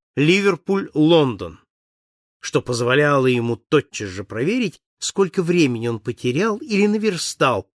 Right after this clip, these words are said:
на каждом отдельном участке пути. То есть, на сколько минут, часов или дней он отстаёт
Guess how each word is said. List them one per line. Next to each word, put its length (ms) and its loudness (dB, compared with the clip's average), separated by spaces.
на 120 -4
каждом 420 -2
отдельном 420 -6
участке 480 -12
пути. 580 -16
То 80 2
есть, 380 -4
на 100 -4
сколько 380 -2
минут, 480 2
часов 560 -2
или 160 -4
дней 460 0
он 160 0
отстаёт 720 -2